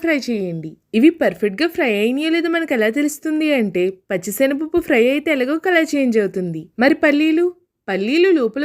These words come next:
వరకు ఫ్రై అయితే ఇక్కడ చూపిస్తున్న విధంగా ఇలా ఓపెన్ అవుతాయండి. ఇలా ఓపెన్ అయినాయి అంటే పల్లీలు లోపల వరకు చక్కగా వేగినాయి అని అర్థం. దీంట్లో హాఫ్ కప్ జీడిపప్పు వేసి మంచి కలర్ వచ్చేంత వరకు బాగా ఫ్రై చేయండి.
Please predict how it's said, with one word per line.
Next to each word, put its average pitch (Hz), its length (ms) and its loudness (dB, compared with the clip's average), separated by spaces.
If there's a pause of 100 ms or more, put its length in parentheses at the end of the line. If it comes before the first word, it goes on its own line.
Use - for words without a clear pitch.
(100)
వరకు 330 180 -2 (120)
ఫ్రై 208 160 0 (120)
అయితే 233 300 -4
ఇక్కడ 262 220 -4
చూపిస్తున్న 214 340 -6 (100)
విధంగా 311 280 -2
ఇలా 269 80 4 (100)
ఓపెన్ 254 260 -2
అవుతాయండి. 294 540 -2 (340)
ఇలా 226 120 2 (100)
ఓపెన్ 196 300 0
అయినాయి 320 300 -2
అంటే 349 180 -2
పల్లీలు 277 360 0 (100)
లోపల 240 300 0
వరకు 277 180 0 (100)
చక్కగా 269 400 -2
వేగినాయి 226 380 0
అని 320 100 0
అర్థం. 185 260 -2 (140)
దీంట్లో 233 340 4
హాఫ్ 349 180 0
కప్ 233 180 -2
జీడిపప్పు 226 480 -4
వేసి 277 280 -2
మంచి 196 260 -2
కలర్ 311 200 2
వచ్చేంత 294 320 -2
వరకు 269 260 -2
బాగా 247 200 0
ఫ్రై 247 120 0 (120)
చేయండి. 165 440 -4